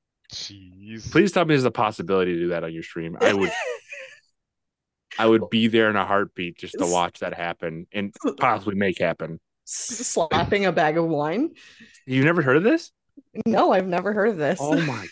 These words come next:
Speaker 2: goodness. All right. So what you would do, you take your juice box. You take the said bag out of bag of juice box.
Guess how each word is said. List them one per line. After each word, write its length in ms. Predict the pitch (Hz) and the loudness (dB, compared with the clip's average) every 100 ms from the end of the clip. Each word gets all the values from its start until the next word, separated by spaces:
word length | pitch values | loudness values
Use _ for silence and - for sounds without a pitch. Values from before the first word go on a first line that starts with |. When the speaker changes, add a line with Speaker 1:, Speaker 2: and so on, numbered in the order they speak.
| - | -10
Speaker 2:
goodness. 640 | 123 117 107 104 - - - _ _ _ _ _ _ _ _ | -8 -8 -8 -10 -14 -20 -20 _ _ _ _ _ _ _ _
All 120 | - 120 | -2 0
right. 260 | 95 78 _ - _ _ _ _ _ - | 0 -2 _ -20 _ _ _ _ _ -10
So 180 | - 110 | 0 2
what 180 | 113 | 2
you 140 | 117 147 | 0 -2
would 120 | 143 | -2
do, 120 | 107 | -4
you 120 | 95 90 | -6 -6
take 280 | 107 113 | -8 -6
your 100 | 120 | -8
juice 220 | 113 110 - | -2 -2 -2
box. 480 | - - - - _ _ _ _ _ _ _ _ _ _ _ _ _ _ _ _ _ _ _ _ _ _ _ _ _ _ _ _ _ | -10 -10 -12 -18 _ _ _ _ _ _ _ _ _ _ _ _ _ _ _ _ _ _ _ _ _ _ _ _ _ _ _ _ _
You 140 | 104 | -12
take 420 | 95 - 123 123 117 | -8 -2 -2 -2 -2
the 120 | 113 | -2
said 300 | 120 110 107 | 0 -2 0
bag 240 | 107 104 | 0 0
out 240 | 98 98 104 | -2 -2 -2
of 100 | - | -4
bag 240 | 92 92 | -4 -4
of 100 | 90 | -6
juice 180 | 87 85 | -10 -14
box. 440 | - - - - | -12 -16 -20 -20